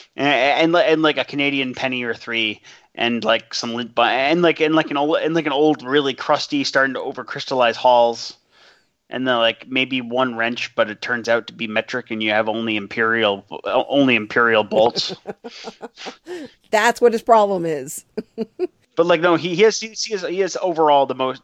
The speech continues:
Speaker 1: probably one of the best tool sets of any Bruin in the system. He just has no ability to put it together.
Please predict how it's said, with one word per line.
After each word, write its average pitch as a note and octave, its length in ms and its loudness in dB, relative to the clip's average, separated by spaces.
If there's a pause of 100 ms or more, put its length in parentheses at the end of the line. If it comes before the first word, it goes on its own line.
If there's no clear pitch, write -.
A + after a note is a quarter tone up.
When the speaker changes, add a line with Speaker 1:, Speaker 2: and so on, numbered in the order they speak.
Speaker 1:
probably D#3 440 0
one C3 160 -6
of A#2+ 100 -10
the A2+ 60 -10
best A#2+ 380 -4
tool C#3 240 -8
sets - 460 -2
of A#2 180 -4
any A#2+ 220 -2
Bruin A2 500 -4
in B2 160 -2
the A#2 80 0
system. G#2+ 580 -2 (540)
He C#3 60 6
just C3+ 140 6
has B2+ 140 2
no C#3 360 4
ability B2 380 0
to A2+ 60 -4
put A#2 160 -2
it F2 120 -14
together. F2 400 -8